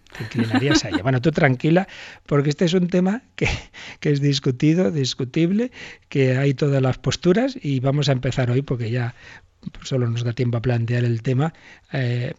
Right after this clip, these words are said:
de lo que se ha dicho en los siglos sobre este tema. Que, mm, repito, puede, puede, se pueden dar distintas respuestas, puesto que no deja de ser una, una cierta elucubración nuestra, pero la vamos a hacer porque no es mera elucubración, no, no.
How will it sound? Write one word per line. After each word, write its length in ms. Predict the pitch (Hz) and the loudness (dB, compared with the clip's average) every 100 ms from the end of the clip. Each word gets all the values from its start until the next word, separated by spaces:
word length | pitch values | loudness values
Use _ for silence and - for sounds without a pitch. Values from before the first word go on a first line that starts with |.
| - | -8
de 340 | 135 123 123 | -4 -2 0
lo 120 | 123 | 0
que 100 | 123 | 2
se 80 | 123 | 2
ha 60 | 143 | 4
dicho 280 | 147 135 156 | 4 4 4
en 120 | 135 | 4
los 160 | 123 | 2
siglos 360 | - 135 135 151 | 2 2 2 0
sobre 220 | 131 120 | 0 0
este 200 | 123 117 | -2 -4
tema. 240 | - - - - - _ | -8 -16 -18 -20 -20 _
Que, 380 | - 175 233 - - | 0 2 2 -4 -10
mm, 1160 | 135 123 131 135 123 120 110 117 131 131 120 | -8 -6 -6 -8 -8 -8 -8 -8 -10 -10 -8
repito, 480 | 131 123 254 190 120 | -6 -2 0 0 -2
puede, 220 | 127 120 | 0 -2
puede, 260 | 110 127 123 | 0 0 0
se 140 | - | 0
pueden 280 | 131 131 127 | 2 4 4
dar 200 | 139 127 | 4 2
distintas 420 | 120 131 123 127 | 0 0 0 0
respuestas, 600 | 139 143 - 165 - 180 | 0 0 2 0 2 -4
puesto 300 | - 127 117 | -2 -4 -4
que 120 | 117 | -4
no 100 | 113 | -2
deja 220 | 113 110 117 | -2 -4 -4
de 80 | |
ser 180 | 117 123 | -4 -2
una, 220 | 117 117 - - - - | -2 -4 -8 -20 -20 -6
una 320 | 127 123 123 | -2 0 0
cierta 380 | - 127 120 123 | 0 0 0 0
elucubración 520 | 120 127 131 131 196 | 0 2 0 2 2
nuestra, 240 | 190 - | 4 2
pero 160 | 185 226 | 2 4
la 80 | 208 | 4
vamos 220 | 220 208 | 4 2
a 40 | |
hacer 260 | 185 180 170 | 2 0 0
porque 280 | 147 139 127 | -2 -2 2
no 120 | 127 | 2
es 120 | 120 | 4
mera 200 | 120 113 | 2 2
elucubración, 640 | 110 104 90 90 - 87 92 | 0 -4 -10 -10 -10 -10 -8
no, 160 | 95 - - - - | -8 -10 -20 -16 -8
no. 200 | 117 | -8